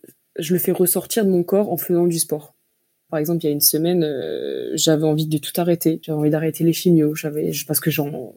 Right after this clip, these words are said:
j'en avais marre, tout simplement. Euh, je pense que les gens qui sont sous chimiothérapie, euh, encore une fois, savent très bien de quoi je parle. Du coup, je me suis faite une séance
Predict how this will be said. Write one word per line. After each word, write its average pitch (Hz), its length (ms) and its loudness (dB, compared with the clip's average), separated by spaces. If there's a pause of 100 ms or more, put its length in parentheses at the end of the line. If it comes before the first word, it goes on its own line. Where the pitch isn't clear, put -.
j'en 151 160 -2
avais 151 240 0
marre, 202 320 0
tout - 100 -14
simplement. 160 640 0
Euh, 147 220 -8
je - 120 -14
pense 175 200 -2
que 151 280 0
les 165 120 6
gens 180 160 6
qui - 120 -4
sont 175 120 -2
sous - 100 -4
chimiothérapie, 151 760 -2
euh, 143 180 2
encore 156 260 -2
une 151 80 2
fois, 175 200 2
savent 156 180 -2
très - 180 -8
bien 147 140 -4
de 147 80 -6
quoi 147 160 -14
je - 140 -10
parle. 202 240 -2
Du 165 120 -6
coup, 240 300 0
je 170 140 -2
me 175 80 4
suis 170 180 -4
faite 208 220 -2
une 208 100 2
séance 190 640 -2